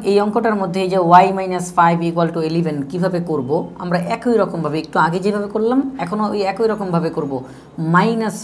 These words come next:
ফাইভ, এটিকে যদি আমরা অপরপক্ষে নিয়ে যাই প্লাস ফাইভ, অর্থাৎ সংখ্যাটিকে অপরপক্ষে নিয়ে গেলে চিহ্নটা পাল্টে দিব, অর্থাৎ চলককে একা রাখার চেষ্টা করব। তাহলে আমরা যদি মাইনাস ফাইভকে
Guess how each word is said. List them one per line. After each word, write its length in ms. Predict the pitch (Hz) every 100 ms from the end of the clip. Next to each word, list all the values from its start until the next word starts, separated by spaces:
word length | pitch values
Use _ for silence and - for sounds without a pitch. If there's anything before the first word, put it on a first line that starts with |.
| -
ফাইভ, 260 | 160 151 135 135 185
এটিকে 200 | 196 190
যদি 100 | 180 170
আমরা 120 | 165 156
অপরপক্ষে 420 | 180 175 175 170 160
নিয়ে 120 | 156
যাই 120 | 143 131 147
প্লাস 220 | 143 - -
ফাইভ, 160 | 117 101 -
অর্থাৎ 260 | 127 - 247 - - - - 190
সংখ্যাটিকে 460 | 185 185 175 175 196
অপরপক্ষে 360 | 165 175 175 190 185
নিয়ে 140 | 190 190
গেলে 140 | 240 285
চিহ্নটা 380 | 226 202 190 190 269
পাল্টে 280 | 185 151 139 127
দিব, 140 | 120 107 104 - - -
অর্থাৎ 180 | 156 175 170
চলককে 400 | 180 196 - - 226 165
একা 140 | 170 170
রাখার 220 | 180 175 -
চেষ্টা 240 | 165 - 127
করব। 160 | 120 117 - - -
তাহলে 140 | 226 220
আমরা 100 | 226
যদি 100 | 240 214
মাইনাস 280 | 190 196 -
ফাইভকে 300 | 214 196 -